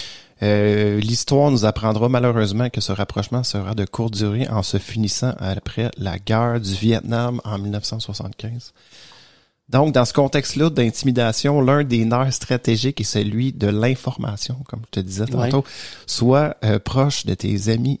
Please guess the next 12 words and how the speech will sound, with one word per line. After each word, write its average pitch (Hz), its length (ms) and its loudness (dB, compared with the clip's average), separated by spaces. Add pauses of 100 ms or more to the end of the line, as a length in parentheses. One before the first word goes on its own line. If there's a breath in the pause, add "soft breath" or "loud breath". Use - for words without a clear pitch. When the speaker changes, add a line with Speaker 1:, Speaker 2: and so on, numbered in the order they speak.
Speaker 1:
et 107 160 -4
encore 110 520 -4
plus - 360 -4
de 110 80 0
tes 104 420 0
ennemis, 117 320 4
Speaker 2:
Oui. 143 400 4 (280)
Speaker 1:
<laughs> 120 260 0
nous 123 80 6
rappelle 131 300 4
le 127 80 6
proverbe. 117 420 2